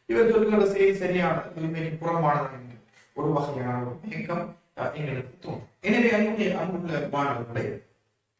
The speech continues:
தொடர்பாடலுடைய குறிப்பீடுகள் என்பது, அஹ், மிக முக்கியமான ஒரு சாப்டர். இதை நாங்கள் எல்லோரும் விளங்கி வைத்திருக்க வேண்டும். ஒரு சிறிய ஒரு பகுதியாக இருந்தாலும் இது எமக்கு கட்டாயம் தெரிந்திருக்க வேண்டிய பகுதி.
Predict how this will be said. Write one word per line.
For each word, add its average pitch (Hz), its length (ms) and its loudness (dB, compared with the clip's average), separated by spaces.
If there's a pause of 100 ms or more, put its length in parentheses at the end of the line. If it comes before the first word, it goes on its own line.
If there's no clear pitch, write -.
(400)
தொடர்பாடலுடைய 170 720 -2
குறிப்பீடுகள் 170 540 -2
என்பது, - 420 -4 (160)
அஹ், - 120 -6
மிக 156 180 0
முக்கியமான 156 720 0
ஒரு 123 180 -6
சாப்டர். 151 540 -4 (180)
இதை 143 140 -8
நாங்கள் 147 280 0
எல்லோரும் 190 240 2
விளங்கி 156 300 0
வைத்திருக்க 139 440 -4
வேண்டும். 123 540 -2
ஒரு - 140 -4
சிறிய 190 320 -2
ஒரு 160 100 0
பகுதியாக 147 500 -2 (100)
இருந்தாலும் - 580 -2 (140)
இது 135 220 -6
எமக்கு 127 260 -4
கட்டாயம் 156 480 -4
தெரிந்திருக்க 120 440 -6
வேண்டிய 113 240 -8
பகுதி. 120 360 -10